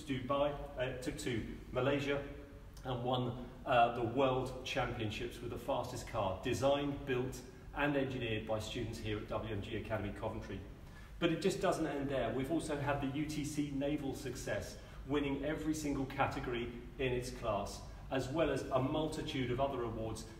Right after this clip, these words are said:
including Green Power, as well as public speaking. The success goes on. Let's go and have a look inside for a bit more.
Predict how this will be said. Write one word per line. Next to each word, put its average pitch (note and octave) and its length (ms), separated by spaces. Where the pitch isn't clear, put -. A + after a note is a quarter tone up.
including B2 560
Green C#3+ 260
Power, A2+ 360
as A2+ 160
well A#2+ 160
as A2 80
public - 300
speaking. F#2 440
The B2+ 60
success C3+ 440
goes A2 280
on. F2+ 140
Let's F#3 140
go F3 100
and D3 80
have C#3 80
a C#3 40
look C3+ 140
inside A#2 360
for A#2 80
a G#2+ 40
bit A2+ 180
more. F2+ 120